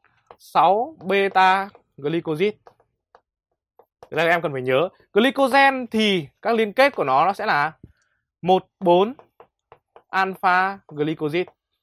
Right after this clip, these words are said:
Đó chính là cái sự khác nhau. Mặc dù chúng nó đều cấu tạo nên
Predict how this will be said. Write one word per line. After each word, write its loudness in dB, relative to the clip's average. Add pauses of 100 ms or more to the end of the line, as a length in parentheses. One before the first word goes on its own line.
(2250)
Đó 2
chính -6
là 0
cái -6
sự -2
khác -6
nhau. 0
Mặc 4
dù 2
chúng -4
nó 2
đều 4
cấu -4
tạo 0
nên -2